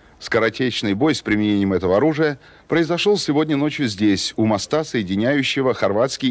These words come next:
и сербский берега Дуная. Население бежит из обжитых мест, где в сложившейся ситуации даже похоронить покойника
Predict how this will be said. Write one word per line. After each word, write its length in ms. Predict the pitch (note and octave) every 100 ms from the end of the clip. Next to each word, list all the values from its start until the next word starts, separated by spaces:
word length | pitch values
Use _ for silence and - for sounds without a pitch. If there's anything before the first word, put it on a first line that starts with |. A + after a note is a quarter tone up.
| -
и 120 | F#3
сербский 460 | - A#2 B2+ - C3+
берега 380 | G2 E2+ F2
Дуная. 460 | F2+ F#2 D2+ C2+ - - _ - - - - - - - -
Население 520 | A#2 - E3 F3 E3
бежит 380 | D3 D#3+ D3 G#2 -
из 260 | G2+ -
обжитых 420 | - F#2+ G2 F#2+ F2+
мест, 320 | D3 D#3 - - - -
где 220 | B2 G#3
в 40 |
сложившейся 680 | - D3+ C#3 D#3+ - C3+ G#2+
ситуации 720 | - G#2 C3+ D#3 - A2 G2+ - -
даже 320 | - B2+ C#3
похоронить 520 | - C3+ D3 D3 G2+
покойника 680 | G#2 - D#3+ D#3 C#3 C#3